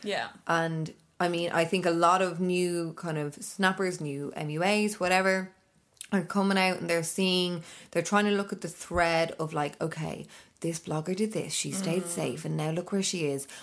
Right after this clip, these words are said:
Speaker 2: I wanna have my own line of this." And they're trying to follow. That's
Speaker 1: Yeah.
Speaker 2: been done and gone.
Speaker 1: Mm-hmm.
Speaker 2: It's freaking over, bitch.
Speaker 1: <clears throat> Well, do you know what? Sorry to cut across you, but this has just
Speaker 2: Mm-hmm.
Speaker 1: inspired something in my mind.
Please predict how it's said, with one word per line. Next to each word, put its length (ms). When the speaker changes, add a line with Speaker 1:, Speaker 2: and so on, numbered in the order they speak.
Speaker 2:
I 160
wanna 180
have 180
my 240
own 160
line 260
of 120
this." 320
And 100
they're 100
trying 240
to 60
follow. 400
That's 220
Speaker 1:
Yeah. 60
Speaker 2:
been 140
done 200
and 100
gone. 240
Speaker 1:
Mm-hmm. 200
Speaker 2:
It's 160
freaking 360
over, 380
bitch. 240
Speaker 1:
<clears throat> 100
Well, 220
do 140
you 60
know 60
what? 320
Sorry 320
to 80
cut 160
across 320
you, 80
but 140
this 220
has 100
just 160
Speaker 2:
Mm-hmm. 80
Speaker 1:
inspired 560
something 180
in 60
my 140
mind. 440